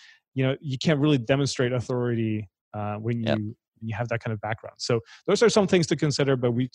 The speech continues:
Speaker 1: cover a lot more stuff in, of course, Productive at Home.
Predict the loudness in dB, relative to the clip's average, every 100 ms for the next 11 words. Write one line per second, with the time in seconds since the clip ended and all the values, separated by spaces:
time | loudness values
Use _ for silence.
0 | -14 -6 -2 -2 -2 -4 -4 -4 -4 -4
1 | -4 -8 -8 -10 -10 -6 -8 -6 -4 -2
2 | -4 -4 -8 -8 -8 -8